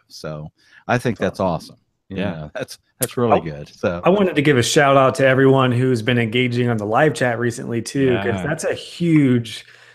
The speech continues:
Speaker 3: you know, to get the extra questions and feedback live has been really cool too. I've really enjoyed that.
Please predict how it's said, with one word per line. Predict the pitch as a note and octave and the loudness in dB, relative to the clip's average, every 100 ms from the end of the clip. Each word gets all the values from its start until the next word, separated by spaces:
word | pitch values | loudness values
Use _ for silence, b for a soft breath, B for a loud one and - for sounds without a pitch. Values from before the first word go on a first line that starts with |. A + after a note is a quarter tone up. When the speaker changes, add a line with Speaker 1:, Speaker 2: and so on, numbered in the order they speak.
| b | b
Speaker 3:
you | C3+ | 0
know, | B2+ A#2+ | 2 2
to | C3 | 2
get | D#3+ D#3+ | 0 2
the | D3 | 2
extra | C#3 - | 2 -2
questions | - C#3 C3+ C#3 C3 | 0 0 0 -2 -4
and | A#2+ A#2+ | -4 -4
feedback | B2+ A#2+ A#2+ A#2 B2 | -4 -2 0 0 0
live | A#2+ A#2+ B2+ | 0 0 0
has | B2 G#2+ | -2 -4
been | A2 | -6
really | A2 A2 A2 | -6 -4 -4
cool | G2+ A2+ G#2 | -6 -10 -10
too. | G2+ A2 G2+ F#2+ - | -10 -8 -8 -8 -10
I've | A2 | -8
really | A2+ A2 | -4 -2
enjoyed | G#2+ G#2+ G#2+ G2+ | -4 -4 -6 -6
that. | G2+ - | -12 -14